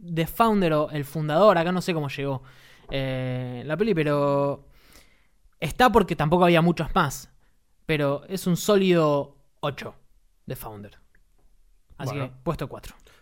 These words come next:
Speaker 2: Puesto cuatro para mí, película, mm,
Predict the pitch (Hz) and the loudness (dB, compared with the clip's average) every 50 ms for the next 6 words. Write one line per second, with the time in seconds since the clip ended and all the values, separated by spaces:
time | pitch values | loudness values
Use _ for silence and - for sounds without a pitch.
0 | _ _ - 190 175 - 180 147 175 185 180 185 165 139 147 143 143 147 165 175 | _ _ -6 -6 -4 -4 -4 -2 -2 -2 0 -2 -2 -2 -2 -2 -2 -2 -2 -2
1 | 180 180 175 - - - 143 147 156 147 143 147 147 139 135 131 127 123 120 120 | -2 -2 -4 -8 -8 -8 -4 -4 -4 -4 -4 -4 -2 0 0 0 0 0 -2 -2
2 | 117 117 117 120 117 117 113 113 113 113 110 110 | -4 -6 -8 -10 -10 -12 -12 -12 -12 -14 -14 -14